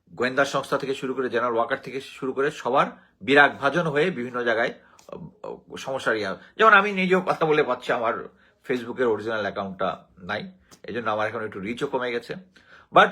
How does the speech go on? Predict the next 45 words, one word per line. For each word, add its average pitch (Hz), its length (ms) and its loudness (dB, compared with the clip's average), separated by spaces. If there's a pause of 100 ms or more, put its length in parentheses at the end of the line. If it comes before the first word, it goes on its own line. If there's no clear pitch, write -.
আমি 143 200 0
একটা 160 180 2
জিনিস, 190 380 -4
আমার 120 260 0
যে 123 120 -2
ভিডিও 127 280 -4
আছে 135 220 0
এটার 117 160 -4
মধ্যে 110 140 -6
কোনো 107 140 -10
কপিরাইট 127 460 -4
নাই, 139 200 -8
you 107 120 -14
can 107 120 -6 (220)
copy, 123 420 -6
paste, - 340 -6
anywhere, 95 320 -8 (100)
share। - 200 -16 (840)
So, 120 360 4
আমি 117 340 2
এখন 120 360 -4 (140)
কোনো 127 360 -10
কোশ্চেন 143 300 -6
থাকলে 120 240 -8
আমি 104 300 -6 (140)
কোশ্চেনটা 104 420 -8
নিব, 95 220 -8
আমি 95 200 -8
দেখি - 280 -14
কোশ্চেন - 360 -16
কারো 76 220 -14
আছে - 220 -18
কিনা। - 280 -14 (2250)
খলিল 120 160 -4
রহমানের 127 220 -2
উচিত 131 300 -6
ডিজিএফআই, 117 560 -2
এনএসআই 117 340 -2
এর 120 80 -2
সরকারকে 113 460 -4
কন্ট্রোল 107 340 -8
নিয়ে 95 160 -8
আসা। - 160 -12
Of - 260 -8
course, 95 160 -8